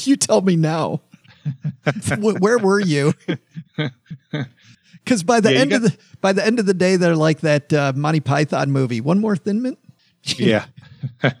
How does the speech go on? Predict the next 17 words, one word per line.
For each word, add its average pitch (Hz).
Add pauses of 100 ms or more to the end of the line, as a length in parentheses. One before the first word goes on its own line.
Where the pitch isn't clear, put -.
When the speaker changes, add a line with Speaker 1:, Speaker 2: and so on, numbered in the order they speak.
(1200)
Speaker 1:
And 185
for 180
people 175
that 170
don't 170
go, 147
don't 151
know 147
that 120
reference, 123
just -
go 123
YouTube 110
it. -
You'll 135
find -
it. -